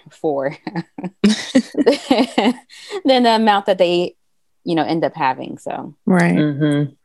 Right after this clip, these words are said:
Speaker 3: So when you were, like, thinking of your bridal party, did you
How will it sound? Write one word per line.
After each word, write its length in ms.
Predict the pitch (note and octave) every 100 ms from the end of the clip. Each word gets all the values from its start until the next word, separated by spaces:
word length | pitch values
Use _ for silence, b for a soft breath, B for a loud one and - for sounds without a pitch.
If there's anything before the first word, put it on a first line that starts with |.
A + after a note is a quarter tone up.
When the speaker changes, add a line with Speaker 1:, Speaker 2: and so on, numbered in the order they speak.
| _
Speaker 3:
So 720 | - - G#3 G3 E3+ D#3 D#3+ D#3+ B B B B
when 420 | F#3 F#3+ F#3+ F#3+
you 680 | F#3 G3+ G#3+ G#3+ G#3+ G#3 F#3+
were, 260 | E3+ F3+ F3
like, 340 | D#3+ D3+ B2+ _
thinking 380 | - G3+ F#3 F#3
of 100 | E3
your 100 | E3
bridal 300 | D#3 E3 E3
party, 440 | - D3+ D3 D3 D3
did 340 | E3+ E3 -
you 420 | F#3 F#3 F3+ F3+